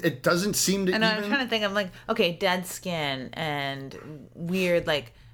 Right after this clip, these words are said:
Speaker 2: um, buildups, or, like, it's like, it's like
Speaker 1: So do you
Speaker 2: big,
Speaker 1: think
Speaker 2: thick
Speaker 1: it,
Speaker 2: toenails all over his
Speaker 1: so do you,
Speaker 2: body
Speaker 1: do you
Speaker 2: or
Speaker 1: think his
Speaker 2: some shit.
Speaker 1: hide's just too thick to
Speaker 2: You
Speaker 1: get
Speaker 2: can,
Speaker 1: piercing damage
Speaker 2: you
Speaker 1: on
Speaker 2: can
Speaker 1: him?
Speaker 2: fucking shoot through all that. Like, I don't know.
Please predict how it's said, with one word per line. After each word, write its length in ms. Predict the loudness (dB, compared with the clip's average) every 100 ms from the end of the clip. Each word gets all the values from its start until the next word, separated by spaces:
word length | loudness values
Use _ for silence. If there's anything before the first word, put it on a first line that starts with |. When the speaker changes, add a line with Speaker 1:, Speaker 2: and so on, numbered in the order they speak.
| -12
Speaker 2:
um, 400 | -4 -4 -4 -6 -10
buildups, 720 | -2 2 2 2 2 0 -2
or, 120 | -2
like, 160 | -2 -2
it's 160 | -4
like, 160 | -6 -6
it's 140 | -8 -6
like 180 | -4
Speaker 1:
So 140 | 0 0
do 80 | 2
you 60 |
Speaker 2:
big, 40 | 2
Speaker 1:
think 180 | 0 2
Speaker 2:
thick 100 | 0
Speaker 1:
it, 140 | 0
Speaker 2:
toenails 640 | -2 0 2 2 4 4 4
all 160 | 2
over 140 | 2 0
his 100 | 0
Speaker 1:
so 80 |
do 60 | 2
you, 40 | 2
Speaker 2:
body 120 | 2
Speaker 1:
do 40 | 0
you 40 | 2
Speaker 2:
or 20 |
Speaker 1:
think 120 | 4
his 100 | 2
Speaker 2:
some 60 | 0
shit. 80 |
Speaker 1:
hide's 300 | 2 2 2 0
just 240 | 0 0
too 120 | 0
thick 360 | -2 2 0 2
to 100 | 2
Speaker 2:
You 40 |
Speaker 1:
get 80 | 4
Speaker 2:
can, 80 | 4
Speaker 1:
piercing 440 | 2 0 2 2
damage 380 | 2 0 0 0
Speaker 2:
you 60 | 0
Speaker 1:
on 60 | 2
Speaker 2:
can 80 |
Speaker 1:
him? 40 | -2
Speaker 2:
fucking 540 | -2 -6 -6 -4 -6
shoot 380 | -6 -8 -8 -8
through 240 | -10 -6 -2
all 200 | -2 -2
that. 440 | -4 -4 -6 -6
Like, 160 | -8 -4
I 80 | -2
don't 200 | -2 -2
know. 240 | -4 -6